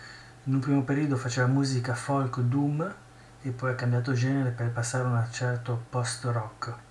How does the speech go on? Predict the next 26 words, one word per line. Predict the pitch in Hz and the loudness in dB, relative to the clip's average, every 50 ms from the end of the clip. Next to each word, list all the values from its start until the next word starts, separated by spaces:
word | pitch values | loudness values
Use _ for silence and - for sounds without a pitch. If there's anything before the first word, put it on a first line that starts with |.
| - - - - - - - - - - - - | -20 -20 -18 -18 -18 -18 -18 -18 -20 -20 -18 -10
Il, | - 165 147 147 143 139 | -6 -2 0 2 2 4
eh, | 135 135 131 131 131 127 127 123 123 123 120 120 120 120 117 117 113 113 113 113 110 110 110 113 | 4 4 4 2 2 2 2 2 2 2 2 2 2 2 2 2 0 -2 -4 -6 -8 -8 -8 -6
gruppo, | 117 127 143 135 - 135 | -4 -4 -4 -4 -2 0
vi | 120 120 | 0 2
dicevo, | 117 - - - 139 123 | 0 0 -2 -2 0 2
è | |
nato | 120 120 117 117 117 | 2 2 2 2 2
nel | 117 117 | 4 4
duemilacinque, | 120 120 127 135 143 - - - 233 226 - - | 4 4 4 2 0 -4 -6 -6 -6 -6 -4 -2
è | 120 | -2
ancora | 113 - 120 117 | -2 -2 -2 -4
attivo, | 131 123 - - - 208 175 135 117 | -4 -4 -6 -10 -10 -8 -8 -6 -6
ci | - - | -6 -6
sarà | 117 - - 123 120 | -6 -4 -2 0 2
un | 123 | 2
nuovo | 123 127 123 123 123 | 2 2 2 2 2
album | 123 127 120 120 117 | 2 2 2 2 2
nel | 117 117 | 4 4
duemilaventuno | 117 120 123 123 123 120 117 117 120 120 - 139 135 123 110 107 | 4 4 4 4 2 2 2 2 2 2 0 0 0 0 0 -2
a | |
breve | 110 123 127 127 127 117 113 - | -2 -2 -2 -2 -2 -2 -4 -6
che | - 117 | -8 -10
si | - - - | -10 -10 -6
chiama | - 123 120 113 117 117 117 120 | -2 -2 0 0 0 -2 -2 -2
Ice | 120 117 - - | -2 -2 -4 -6
Fleet | - 147 165 190 - - - | -6 -6 -6 -6 -8 -10 -16